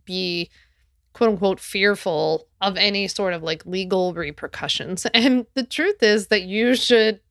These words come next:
technically be fearful of, like, anyone, because people don't have to pay you in order for there to be a problem. Now, granted, I always wanna t-,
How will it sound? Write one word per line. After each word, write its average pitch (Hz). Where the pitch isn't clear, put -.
technically 233
be 208
fearful 196
of, 170
like, 165
anyone, 277
because 220
people 254
don't 233
have 208
to -
pay -
you 208
in 226
order 196
for -
there 180
to -
be 165
a 143
problem. 156
Now, 226
granted, 226
I 208
always 269
wanna 208
t-, -